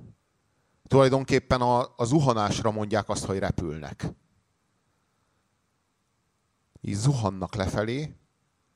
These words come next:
és így, ö, meg lehet nevezni a zuhanást. De miért kell szárnyalásnak hazudni? Tehát, ö, a zuhanás az zuhanás. A,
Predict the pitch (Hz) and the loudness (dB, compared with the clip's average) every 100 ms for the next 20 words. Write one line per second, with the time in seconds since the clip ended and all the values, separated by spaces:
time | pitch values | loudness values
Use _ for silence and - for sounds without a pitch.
0 | _ _ _ _ _ - 110 - 117 117 | _ _ _ _ _ -8 -4 -2 -2 0
1 | 123 123 - 139 170 107 101 143 127 85 | 0 0 -2 -2 0 -2 -2 -2 -2 -4
2 | 90 80 80 78 78 65 85 - - - | -6 -8 -8 -8 -10 -10 -10 -8 -8 -12
3 | _ _ _ _ _ _ _ - 90 87 | _ _ _ _ _ _ _ -10 -6 -6
4 | 80 113 110 95 87 - 82 85 78 69 | -6 -6 -4 -2 -2 -4 -6 -6 -8 -8
5 | - 82 - 78 82 - 69 - _ _ | -10 -12 -10 -10 -12 -16 -20 -20 _ _
6 | _ _ _ _ _ _ _ _ _ _ | _ _ _ _ _ _ _ _ _ _
7 | _ _ _ - 92 - - 104 101 98 | _ _ _ -4 -4 -4 -2 2 2 0
8 | - _ _ _ _ _ _ _ _ _ | -6 _ _ _ _ _ _ _ _ _
9 | - 101 139 139 135 123 131 127 117 90 | -4 0 2 2 2 4 2 2 0 0
10 | 76 - - - - _ _ _ _ _ | -4 -6 -8 -10 -14 _ _ _ _ _
11 | _ _ 95 | _ _ 0